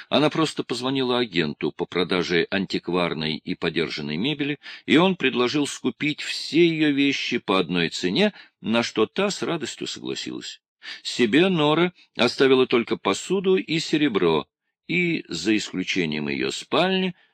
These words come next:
в доме были одни голые стены. Дом казался очищенным, продезинфицированным, как если бы из него изгнали духов.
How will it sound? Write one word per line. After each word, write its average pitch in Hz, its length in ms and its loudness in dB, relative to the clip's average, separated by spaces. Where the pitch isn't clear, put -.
в 85 280 -2
доме 107 280 2
были 95 500 4
одни 90 380 0
голые 127 460 0
стены. 76 540 -4
Дом 131 300 2
казался 90 580 0
очищенным, 85 920 -4
продезинфицированным, 101 1400 0
как - 200 -2
если 90 220 -2
бы 87 400 2
из 85 200 -6
него 95 320 2
изгнали 87 840 -2
духов. 87 680 -6